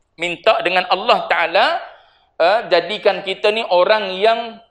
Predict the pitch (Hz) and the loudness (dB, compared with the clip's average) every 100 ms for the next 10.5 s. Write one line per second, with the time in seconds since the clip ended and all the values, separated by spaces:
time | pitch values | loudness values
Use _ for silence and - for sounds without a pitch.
0 | - 156 196 196 196 180 160 190 202 247 | -6 2 4 4 2 4 4 2 2 0
1 | 254 247 277 269 - 269 262 247 - 170 | 0 -2 -2 -6 -2 -2 0 -4 -8 -18
2 | 123 _ _ 147 190 240 262 262 349 339 | -20 _ _ -2 0 0 -2 0 0 0
3 | 339 381 262 - - - _ _ _ _ | 0 0 -2 -6 -14 -20 _ _ _ _
4 | _ _ _ _ _ _ _ _ _ 170 | _ _ _ _ _ _ _ _ _ 2
5 | 202 240 - 302 285 240 320 320 - 175 | 4 2 0 2 2 0 -6 -12 -14 -4
6 | 262 254 240 208 - 254 262 269 247 196 | -2 -2 -4 -2 -4 0 0 0 -2 0
7 | 202 208 208 202 - 107 - - _ _ | 0 0 0 -2 -2 -6 -8 -20 _ _
8 | _ _ _ _ _ _ _ _ _ - | _ _ _ _ _ _ _ _ _ -20
9 | _ - 196 196 269 294 226 214 208 214 | _ 0 0 4 2 0 -4 -4 2 2
10 | 226 202 202 143 113 | 0 -6 -6 -6 -12